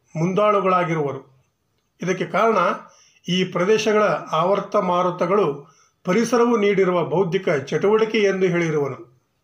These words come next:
ಈ ಪ್ರದೇಶಗಳು ಕಲೆ, ಸಂಗೀತ, ತತ್ವಶಾಸ್ತ್ರ ಮತ್ತಿತರ ನಾಗರಿಕತೆಯ ಕ್ಷೇತ್ರಗಳಲ್ಲಿ ಅಭಿವೃದ್ಧಿ ಸಾಧಿಸಿರುವರು ಎಂದು ಹೇಳಿದ್ದಾನೆ.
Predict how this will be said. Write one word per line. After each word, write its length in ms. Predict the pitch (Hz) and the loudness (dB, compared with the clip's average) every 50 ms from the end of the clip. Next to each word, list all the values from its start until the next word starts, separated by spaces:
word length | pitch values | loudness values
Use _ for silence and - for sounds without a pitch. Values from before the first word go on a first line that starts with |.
| _ _ _ _ _ _ _ _ _ _ _ _ _ _ _ _ _ _ _ - | _ _ _ _ _ _ _ _ _ _ _ _ _ _ _ _ _ _ _ -2
ಈ 180 | 220 254 262 | 0 0 2
ಪ್ರದೇಶಗಳು 840 | 262 233 220 214 214 202 208 208 208 220 208 165 139 143 - - - - | 2 2 2 4 2 2 2 2 2 2 2 0 -2 -6 -10 -12 -6 -2
ಕಲೆ, 300 | 202 208 214 - 226 226 226 - - - - _ - - | 0 2 4 4 4 2 0 -4 -10 -16 -18 _ -12 -6
ಸಂಗೀತ, 440 | - 185 190 196 202 214 214 214 220 226 226 226 - - - _ _ _ _ _ _ _ - - | -4 -2 -2 0 0 0 0 2 2 0 0 0 -4 -10 -20 _ _ _ _ _ _ _ -8 -6
ತತ್ವಶಾಸ್ತ್ರ 680 | 185 175 175 - 226 208 214 220 208 - - - - 202 220 226 - - - - - 170 | -6 -4 0 0 0 0 2 0 0 0 -2 -2 -2 -2 -2 -2 -4 -8 -14 -8 -4 -4
ಮತ್ತಿತರ 460 | 196 202 - 233 220 226 240 240 233 | -2 0 0 -2 0 2 2 2 2
ನಾಗರಿಕತೆಯ 640 | 214 190 180 190 180 202 196 196 202 - 208 190 175 | 2 2 0 0 0 0 -2 -2 -2 0 0 0 0
ಕ್ಷೇತ್ರಗಳಲ್ಲಿ 720 | - - - 185 - - 170 165 196 214 196 165 135 127 - - - _ _ _ _ _ _ _ - | -2 -4 -6 -6 -4 -4 -2 -2 -2 0 -2 -2 -4 -8 -10 -18 -20 _ _ _ _ _ _ _ -4
ಅಭಿವೃದ್ಧಿ 420 | 156 165 170 226 254 - 185 247 220 | -4 -2 0 0 -2 0 0 -2 -2
ಸಾಧಿಸಿರುವರು 960 | - - 185 180 175 196 185 - 202 190 180 175 175 170 165 156 156 160 - | 0 0 0 0 0 0 -2 0 0 0 2 2 2 2 0 -4 -6 -6 -4
ಎಂದು 460 | - 220 240 214 196 185 190 - - - _ _ _ _ | 0 0 2 2 0 0 -2 -6 -12 -20 _ _ _ _
ಹೇಳಿದ್ದಾನೆ. 800 | _ - 165 185 202 180 147 180 156 143 131 117 - - _ _ | _ -4 0 0 0 0 0 0 -2 -2 -4 -6 -12 -20 _ _